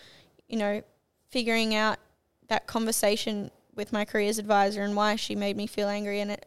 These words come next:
all kind of happened for a reason. I feel like, I hope by sharing these that you can kind of reflect on your own and realize that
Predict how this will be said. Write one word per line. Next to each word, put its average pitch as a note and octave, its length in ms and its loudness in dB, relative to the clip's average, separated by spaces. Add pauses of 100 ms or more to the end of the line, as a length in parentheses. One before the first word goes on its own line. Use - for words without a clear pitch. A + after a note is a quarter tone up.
all A3 160 -2
kind G#3 240 -6
of G#3 80 -8
happened - 360 0
for G#3 160 -2
a G3+ 60 0
reason. G#3+ 460 -2 (580)
I A#3+ 80 2
feel B3+ 260 6
like, A#3 300 8 (1400)
I A#3 80 -2
hope A#3 220 4
by A#3 120 8
sharing G#3+ 440 2
these G3+ 280 -2
that G3+ 120 2
you G#3+ 140 -6
can G#3+ 200 -6
kind G#3 160 0
of G3+ 100 0
reflect G#3 440 -2
on G#3+ 100 2
your G3+ 160 -2 (220)
own C4 340 4
and A3+ 240 0
realize A3 460 4
that - 180 -2